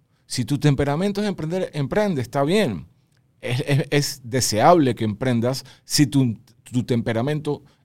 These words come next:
es ese, porque tú te vas a sentir feliz. No importan las vicisitudes, no importan los problemas. Pero si tu, eh, temperamento es otro, tú no tienes por qué forzarte a hacer algo que te va a hacer sentir mal, porque al final del día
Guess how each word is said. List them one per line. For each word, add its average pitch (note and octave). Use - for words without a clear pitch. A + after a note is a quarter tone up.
es C3
ese, G2+
porque A2+
tú G#2+
te E3
vas D3+
a -
sentir A#2
feliz. -
No B2+
importan D3+
las G#2
vicisitudes, A#2
no A#2+
importan A#2+
los A2
problemas. G2+
Pero A#2+
si C#3
tu, D#3
eh, D3
temperamento C#3
es B2
otro, B2+
tú -
no G3+
tienes F3+
por A2+
qué C3+
forzarte B2+
a A#2
hacer B2
algo A#2+
que G2+
te F#2
va G2
a G2+
hacer F#2+
sentir G#2
mal, A2
porque A#2+
al G#2+
final B2+
del D3+
día C#3+